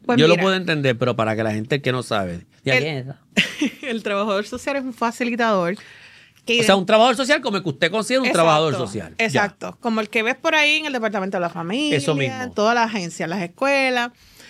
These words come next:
Speaker 1: Pero el clínico cree en unas metodologías
Speaker 2: Ujú.
Speaker 1: que son basadas en la psicología, que pueden ser modelos de intervención, el modelo cognitivo-conductual.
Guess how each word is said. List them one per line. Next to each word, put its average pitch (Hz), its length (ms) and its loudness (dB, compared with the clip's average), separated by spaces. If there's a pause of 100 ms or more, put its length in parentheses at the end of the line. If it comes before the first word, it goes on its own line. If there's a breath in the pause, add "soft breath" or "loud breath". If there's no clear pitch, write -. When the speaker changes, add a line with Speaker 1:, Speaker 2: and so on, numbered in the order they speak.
(320 loud breath)
Speaker 1:
Pero 262 180 2
el 269 160 0
clínico 247 800 0 (320)
cree 294 520 4
en 226 200 0
unas 233 320 0
metodologías 214 1000 -4
Speaker 2:
Ujú. 143 340 -4 (180)
Speaker 1:
que 202 120 -4
son 220 480 -4
basadas 208 400 -4
en 277 60 -4
la 269 80 -2
psicología, 185 760 -4 (480 soft breath)
que 202 100 -6
pueden 190 160 -2
ser 226 160 -2
modelos 190 360 0
de 196 60 -2
intervención, 185 840 -4
el 180 60 -4
modelo 175 340 -4
cognitivo-conductual. 185 1200 -2